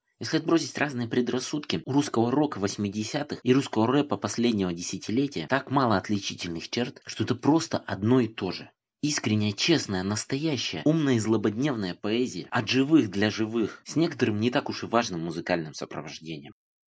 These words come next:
Башлачёв шестидесятого года рождения, а значит, ему в этом году будет шестьдесят лет. Я ещё, конечно, что-нибудь скажу и на его день рождения. А сейчас вам включу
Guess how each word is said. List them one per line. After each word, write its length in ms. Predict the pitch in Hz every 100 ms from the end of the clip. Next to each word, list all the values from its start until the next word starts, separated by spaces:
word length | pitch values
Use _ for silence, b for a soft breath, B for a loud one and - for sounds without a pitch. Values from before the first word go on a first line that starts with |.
| _ _
Башлачёв 480 | 127 123 147 175 170
шестидесятого 640 | 120 113 110 107 135 110
года 240 | 107 113
рождения, 480 | 117 113 110 143 139
а 40 | 98
значит, 260 | 104 -
ему 160 | 104 101
в 60 |
этом 240 | 107 110 90
году 240 | 92 101
будет 320 | 92 92 87
шестьдесят 680 | - - 85 87 85 98 95
лет. 260 | 104 123 -
Я 100 | 127
ещё, 180 | 151 143
конечно, 300 | 135 135 117
что-нибудь 300 | 113 123 113
скажу 240 | - 110
и 80 | 117
на 80 | 104
его 180 | 104 107
день 180 | 101
рождения. 600 | 98 98 95 107 85 71 -
А 100 | 117
сейчас 300 | 127 151 143
вам 140 | 131
включу 500 | - 123 123 151 123